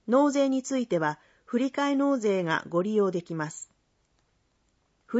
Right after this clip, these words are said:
替納税を新規に利用される方は、四月二日月曜日までに、納付書送付依頼書兼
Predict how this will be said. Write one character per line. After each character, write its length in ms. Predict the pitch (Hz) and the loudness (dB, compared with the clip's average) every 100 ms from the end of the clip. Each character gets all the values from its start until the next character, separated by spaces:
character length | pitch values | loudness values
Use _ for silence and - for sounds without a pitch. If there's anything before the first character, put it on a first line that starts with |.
| 277 | -2
替 260 | 285 294 294 | 0 0 2
納 220 | 294 285 | 0 0
税 240 | 233 196 | 2 2
を 220 | 170 165 175 | 2 0 -2
新 260 | - 294 | -2 -2
規 160 | 285 226 | 0 -2
に 120 | 175 | -2
利 100 | 175 | 2
用 160 | 208 214 | 2 2
さ 160 | 214 | -2
れ 100 | 208 | -2
る 80 | 202 | -2
方 280 | 202 196 175 | -4 -4 -6
は、 180 | 143 - _ _ _ _ | -6 -12 _ _ _ _
四 180 | - 240 | -6 -2
月 340 | 269 277 269 | -2 0 -4
二 260 | 247 - - | -4 -10 -4
日 220 | 220 208 165 | -2 -2 0
月 300 | 196 - 269 | -2 -2 0
曜 180 | 285 | 0
日 100 | 226 | 0
ま 140 | 208 202 | 0 0
で 100 | 175 | -2
に、 220 | 151 147 _ _ _ _ | -4 -8 _ _ _ _
納 240 | 208 254 285 | 2 4 4
付 140 | - | 0
書 240 | - 247 233 | 0 0 2
送 280 | - 233 | 2 2
付 280 | 214 220 214 - | 2 -2 -4 0
依 120 | 196 | 0
頼 200 | 190 190 | 0 0
書 320 | - 170 170 _ _ | -4 -6 -6 _ _
兼 300 | - 220 170 | -2 0 0